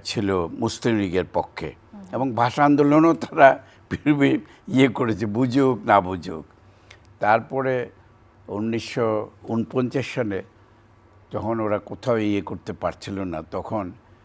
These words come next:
Speaker 1: হুমায়ুন বশির, আহ, আহ, তৎকালীন পৌরসভার এই যে চেয়ারম্যান ছিল, উনি বল-, বললেন যে, "আমার রোজ গার্ডেনে আপনারা করেন।"
Speaker 2: হুম, হুম।
Speaker 1: এবং মালনা সাহেবকে, এমন ভীতিকর অবস্থা ছিল,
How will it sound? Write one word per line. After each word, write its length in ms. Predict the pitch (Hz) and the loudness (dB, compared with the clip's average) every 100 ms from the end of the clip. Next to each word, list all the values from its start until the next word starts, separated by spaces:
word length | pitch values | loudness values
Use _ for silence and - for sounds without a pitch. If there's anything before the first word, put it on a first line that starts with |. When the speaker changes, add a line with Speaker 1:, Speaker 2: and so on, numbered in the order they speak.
| _ _ _ - | _ _ _ -20
Speaker 1:
হুমায়ুন 720 | - - - 127 135 131 110 | -20 -16 -6 0 2 2 -2
বশির, 360 | 87 - 98 76 | -6 -8 -10 -12
আহ, 1500 | - _ _ _ _ _ _ _ _ - 87 85 87 101 | -16 _ _ _ _ _ _ _ _ -8 -4 -4 -6 -6
আহ, 300 | 95 80 - 87 | -6 -6 -12 -8
তৎকালীন 560 | - 104 - 101 92 90 | -6 -4 -4 -2 -2 -6
পৌরসভার 600 | - 123 113 - 120 107 90 76 - | -6 -4 -4 -4 0 2 0 -4 -12
এই 140 | 95 | -12
যে 220 | 82 87 82 | -8 -10 -10
চেয়ারম্যান 500 | - 95 95 90 82 | 0 0 0 -2 -8
ছিল, 320 | - 80 78 92 _ _ _ _ _ - | -10 -14 -14 -18 _ _ _ _ _ -6
উনি 220 | 113 113 | -2 -2
বল-, 360 | 95 95 95 92 85 | -2 -6 -8 -12 -12
বললেন 380 | 90 87 92 87 | -10 -8 -8 -6
যে, 120 | 95 | -4
"আমার 240 | 92 90 | -4 -6
রোজ 320 | 82 95 98 76 | -6 -4 -4 -6
গার্ডেনে 340 | 80 80 78 | -8 -10 -12
আপনারা 300 | 71 73 67 - | -12 -12 -16 -16
করেন।" 240 | - - _ _ _ _ - | -18 -20 _ _ _ _ -20
Speaker 2:
হুম, 120 | 196 | -20
হুম। 100 | 190 214 - _ | -20 -20 -20 _
Speaker 1:
এবং 380 | 196 185 135 151 - - | -6 -2 -2 -4 -10 -16
মালনা 440 | 95 98 110 117 117 | 0 4 4 4 0
সাহেবকে, 440 | - 131 135 - | 0 -2 -2 0
এমন 360 | 113 127 131 117 _ _ - 80 | 2 2 0 -4 _ _ -10 -4
ভীতিকর 520 | 120 139 151 165 160 | -2 0 2 4 4
অবস্থা 400 | 143 127 - 139 | 4 -2 -6 -6
ছিল, 360 | - 135 117 | -4 -2 -2